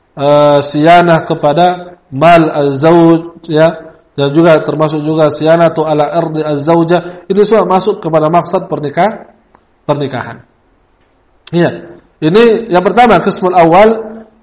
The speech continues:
ma yahsulu bihil maqsud yaqinan. Kal bai' yuqsadu minhu at-tamalluk. Masya Allah Ta'ala. Ya, termasuk akad nikah.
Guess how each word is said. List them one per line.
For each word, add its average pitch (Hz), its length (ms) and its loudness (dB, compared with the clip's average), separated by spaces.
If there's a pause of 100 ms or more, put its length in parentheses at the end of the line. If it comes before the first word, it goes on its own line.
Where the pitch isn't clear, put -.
ma 185 260 2
yahsulu 196 560 2
bihil 190 320 0
maqsud 175 460 0
yaqinan. 160 1040 -2 (680)
Kal 147 240 2
bai' 202 400 4
yuqsadu 175 480 0
minhu 175 380 -2
at-tamalluk. 131 580 -4 (1400)
Masya 156 320 -2
Allah 143 220 0 (120)
Ta'ala. 117 340 -8 (600)
Ya, 185 160 2 (500)
termasuk 160 240 0
akad 151 240 0
nikah. 151 380 2